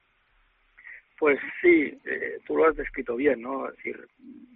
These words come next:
parecía en algún momento que Irak era una guerra mucho más complicada, con un final mucho más incierto. Yo creo que hubo una estrategia, pues, muy acertada por parte de la administración Bush cuando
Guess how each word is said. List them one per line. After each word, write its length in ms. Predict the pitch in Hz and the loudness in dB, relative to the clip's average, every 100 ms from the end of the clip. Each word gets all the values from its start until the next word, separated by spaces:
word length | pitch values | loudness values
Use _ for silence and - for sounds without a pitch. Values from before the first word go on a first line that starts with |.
| _ _ - | _ _ -8
parecía 600 | 127 117 - 151 151 135 | -6 -4 0 4 4 2
en 380 | 123 120 120 - | -4 -12 -14 -12
algún 240 | 120 135 | -8 -6
momento 400 | 135 139 139 139 | -6 -6 -4 -6
que 140 | - | -6
Irak 280 | 123 135 139 - _ _ _ _ _ - | -4 -4 -4 -10 _ _ _ _ _ -10
era 180 | 123 131 | -8 -6
una 180 | 127 | -4
guerra 600 | 123 131 139 135 127 120 | -2 0 0 -2 -2 -6
mucho 260 | 120 131 - | -6 -10 -10
más 200 | 131 127 | -12 -12
complicada, 920 | - 123 123 120 156 151 147 143 143 | -12 -12 -8 0 4 6 4 4 2
con 180 | - 120 | 0 -10
un 440 | 120 120 120 117 113 | -12 -12 -12 -14 -18
final 220 | - 123 123 | -16 -12 -12
mucho 220 | 120 127 | -12 -14
más 180 | 127 - | -14 -16
incierto. 460 | - - 143 156 | -6 -4 -2 0
Yo 80 | 143 | 0
creo 120 | 123 | -2
que 100 | 120 | -6
hubo 120 | 127 | -8
una 160 | 131 127 | -8 -10
estrategia, 560 | - 120 - - 123 123 _ _ _ _ _ _ | -12 -14 -12 -8 -8 -10 _ _ _ _ _ _
pues, 140 | 123 | -10
muy 160 | 127 135 | -6 -6
acertada 580 | - 127 - 139 131 135 | -6 -10 -4 -2 -2 -4
por 160 | 120 - | -8 -10
parte 280 | 120 - | -10 -8
de 100 | 127 | -8
la 80 | 123 | -8
administración 520 | 120 120 - 127 120 | -10 -14 -12 -10 -6
Bush 220 | 127 143 131 | -2 -2 -2
cuando 380 | 127 120 117 | -8 -12 -12